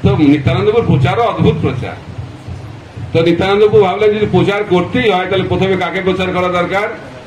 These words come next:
জগাই আর মাধাইকে। কারণ জগাই মাধাই যদি ভক্ত হয়ে যায়, আর তাহলে নবদ্বীপের কেউ বাকি থাকবে না, কারণ জগাই মাধাই হচ্ছে নবদ্বীপের প্রধান গুন্ডা।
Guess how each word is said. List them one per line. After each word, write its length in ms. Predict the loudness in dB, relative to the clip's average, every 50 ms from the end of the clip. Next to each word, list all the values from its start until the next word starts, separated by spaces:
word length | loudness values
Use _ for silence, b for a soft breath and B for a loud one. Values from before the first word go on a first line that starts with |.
| -8 -4 -2
জগাই 420 | 0 0 0 0 0 0 0 0
আর 120 | -2 0
মাধাইকে। 460 | 2 2 2 2 0 -2 -4 -2 -2 0
কারণ 140 | 2 2
জগাই 400 | 2 2 2 2 0 0 -2 -2
মাধাই 260 | -2 -2 -2 -2 -2 -2
যদি 180 | 0 0 0
ভক্ত 340 | 2 2 0 0 0 0 0
হয়ে 360 | 2 2 4 2 2 2 0
যায়, 420 | 0 0 0 0 0 -2 -2 -6 -8 -10 -12 -16 -20 -20 -20 -20 -20 -18 -12 -8
আর 100 | -4 -2
তাহলে 220 | 0 0 0 2 2
নবদ্বীপের 560 | 0 0 2 2 2 0 2 0 0 0 0
কেউ 140 | -2 -2 0
বাকি 320 | 0 -2 -2 -2 -2 0
থাকবে 380 | 2 2 2 2 0 -2 -2 -2
না, 100 | -2 -4 -6 -10 -12 -16 -18 -20 -20 -20 -20 -18 -12 -6
কারণ 340 | -4 0 0 0 0 0 0
জগাই 300 | -2 -2 0 -2 -2 -2
মাধাই 320 | -2 -2 -2 -2 -2 -2 -2 -2
হচ্ছে 380 | -2 0 0 0 0 0 -2 -6 -10 -14 -18 -20 -20 -20 -18 -8 -4
নবদ্বীপের 720 | -2 0 0 0 0 -2 0 -2 0 0 0 0 0 -2 -4 -8 -10 -12 -14 -14 -6 -2
প্রধান 500 | -2 -2 0 -2 -4 -2 0 0 0 2
গুন্ডা। 520 | 2 2 2 2 0 0 -2 -4 -8